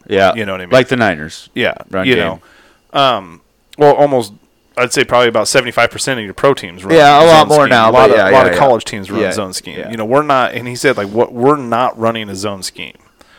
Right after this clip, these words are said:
Speaker 2: Right, so we're running, like, a, like, a hybrid of a zone and hat to hat kind of thing.
Speaker 1: Mm-hmm.
Speaker 2: So I don't know if it's scheme that's fucking these guys up or, like, the actual, like,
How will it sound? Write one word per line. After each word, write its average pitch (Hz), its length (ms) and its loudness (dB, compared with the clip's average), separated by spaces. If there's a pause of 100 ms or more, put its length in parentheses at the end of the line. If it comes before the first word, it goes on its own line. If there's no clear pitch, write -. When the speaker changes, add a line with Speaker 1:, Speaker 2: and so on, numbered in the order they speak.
(200)
Speaker 2:
Right, 104 280 -4
so 113 140 -4
we're 131 160 2
running, 135 300 0
like, 98 160 -10
a, 87 60 -16 (180)
like, 104 140 -18
a 87 60 -12
hybrid 120 600 0
of 104 100 -2
a 98 80 -10
zone 113 640 -8
and 98 420 -14
hat 104 280 -4
to 101 100 -12
hat 101 340 -6
kind 123 220 -10
of 123 80 -12
thing. 151 180 -14
Speaker 1:
Mm-hmm. 113 420 -10 (520)
Speaker 2:
So 135 400 2
I 131 100 2
don't 139 140 0
know 135 100 0
if 123 140 -2
it's 107 260 -8 (120)
scheme 170 560 -8 (680)
that's 147 200 2
fucking 170 280 -4
these 165 120 -8
guys 151 280 -2
up 151 340 -4
or, 120 480 0 (2500)
like, 143 160 -6
the - 100 -10
actual, 127 420 -2
like, 110 300 -2